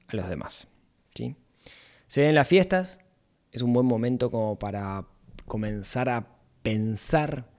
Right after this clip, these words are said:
en qué le vamos a regalar a las, a nuestros seres queridos. Eh, no lo dejemos para el último momento, ¿sí? Si lo dejamos para el último momento es probable que terminemos regalando mal, que terminemos regalando caro y que no ca-, causamos lo que queremos hacer.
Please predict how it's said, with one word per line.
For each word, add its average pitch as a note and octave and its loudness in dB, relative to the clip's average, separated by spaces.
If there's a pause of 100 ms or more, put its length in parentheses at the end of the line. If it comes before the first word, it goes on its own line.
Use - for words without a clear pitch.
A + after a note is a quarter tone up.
en G#2 -8
qué - -6
le B2 2
vamos A2+ -4
a G2+ -10
regalar G#2 -4 (140)
a G2 -8
las, F#2 -10 (720)
a - -10
nuestros G2 -8
seres G#2 -6
queridos. C#3+ -4 (1600)
Eh, F#2+ -8
no C#3 2
lo D3+ 4
dejemos C3+ 2
para A#2+ 0
el A#2 4
último A#2+ 2
momento, D3+ 0 (540)
¿sí? A#2+ -8
Si - -12
lo G2+ -4
dejamos A#2+ -2
para A#2 -2
el A#2 -2
último A#2 -2
momento A#2+ -4
es - -14
probable A2 -4
que G#2 -4
terminemos G2 -8
regalando F#2+ -4
mal, A#2 -4
que F2 -8
terminemos F#2 -6
regalando F#2 -8
caro A#2 -2
y A#2+ -2
que F#2+ -6
no F#2 -6
ca-, G2 -10
causamos G2 -6
lo G2+ -8
que D#2 -8
queremos D#2 -10
hacer. - -16